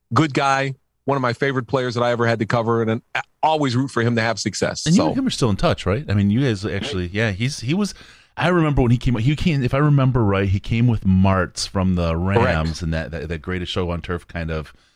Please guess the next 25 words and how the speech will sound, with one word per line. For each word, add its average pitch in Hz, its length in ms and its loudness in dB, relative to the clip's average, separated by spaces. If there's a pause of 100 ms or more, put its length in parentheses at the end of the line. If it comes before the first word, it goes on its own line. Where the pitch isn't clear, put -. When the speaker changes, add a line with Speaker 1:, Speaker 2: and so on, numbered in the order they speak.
(240)
Speaker 2:
offense. 87 420 -4
That 147 140 0
was 302 100 2
a 349 40 2
lot 165 180 2
of 120 80 -4
fun. 107 260 0
It 110 80 0
didn't 185 200 2
quite 170 200 0
work 143 160 0
out 135 140 2
as 107 120 0
well 117 140 4
as 107 100 -2
we 104 120 -2
thought, 101 340 0
but 95 100 2
it 95 60 0
was 98 220 0
definitely 147 300 0
some - 140 -4
fun 110 220 -2
years 98 300 -2
for, 82 280 -6